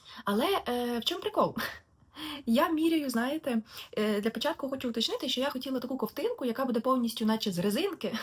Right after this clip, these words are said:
<laughs> якщо так можна сказати. Тобто рукавчики і сама ковтинка буде, е, узором резинка. Чотири на два або там п'ять на два, шість на два. Тобто до такі широкі участки будуть чергуватися з вузесенькими, такими наче проваллями.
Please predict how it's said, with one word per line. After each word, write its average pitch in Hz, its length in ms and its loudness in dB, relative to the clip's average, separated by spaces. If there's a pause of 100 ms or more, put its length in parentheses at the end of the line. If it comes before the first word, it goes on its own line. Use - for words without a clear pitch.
<laughs> - 140 -16
якщо 226 200 2
так 226 100 -4
можна 220 220 2
сказати. 202 420 -2 (160)
Тобто 226 240 2
рукавчики 254 520 0
і 226 60 2
сама 226 380 0
ковтинка 302 460 -4
буде, 240 300 0 (340)
е, 214 120 2
узором 214 400 2
резинка. 208 440 2 (180)
Чотири 254 360 -2
на 180 100 -2
два 214 300 0
або 196 160 -6
там 180 160 -4
п'ять 226 240 -2
на 170 100 -4
два, 202 240 0
шість - 220 -2
на 190 100 -2
два. 214 220 2 (220)
Тобто 220 220 0
до 202 140 0
такі 220 200 0
широкі 269 360 0
участки 320 380 -2
будуть 247 220 -2
чергуватися 220 520 0
з 190 40 -2
вузесенькими, 180 640 0
такими 208 300 0
наче 202 240 -2
проваллями. 175 560 -2